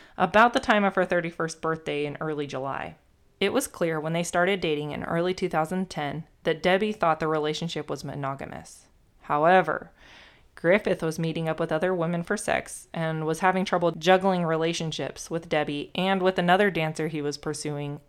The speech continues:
Angus Rowe, who danced in the Cirque du Soleil show Zumanity at the New York, New York Hotel and Casino.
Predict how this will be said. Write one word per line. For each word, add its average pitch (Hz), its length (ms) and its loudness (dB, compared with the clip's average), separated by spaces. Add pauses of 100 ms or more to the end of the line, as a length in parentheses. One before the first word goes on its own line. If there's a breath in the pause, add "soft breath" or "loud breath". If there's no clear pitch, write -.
(240)
Angus 185 580 0
Rowe, 151 440 0 (340 loud breath)
who 180 120 4
danced 196 440 2
in 202 80 2
the 170 80 0
Cirque 180 260 -2
du 196 80 0
Soleil 180 420 0
show 151 440 -2 (100)
Zumanity 151 920 -2 (120)
at 165 160 2
the 165 80 -4
New 160 140 -2
York, 175 280 0
New 190 60 -2
York 160 300 -2
Hotel 151 260 -4
and 147 140 -8
Casino. 147 500 -8